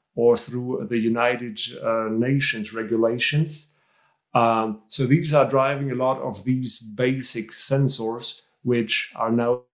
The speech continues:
seeing widespread adoption, uh, across, uh,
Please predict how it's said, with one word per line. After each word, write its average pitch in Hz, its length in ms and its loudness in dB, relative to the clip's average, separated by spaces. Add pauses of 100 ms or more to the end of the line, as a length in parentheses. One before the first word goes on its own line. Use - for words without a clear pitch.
(160)
seeing 120 480 -2
widespread 120 520 -2
adoption, 123 800 -4 (420)
uh, 117 280 4
across, 120 680 0
uh, 110 300 0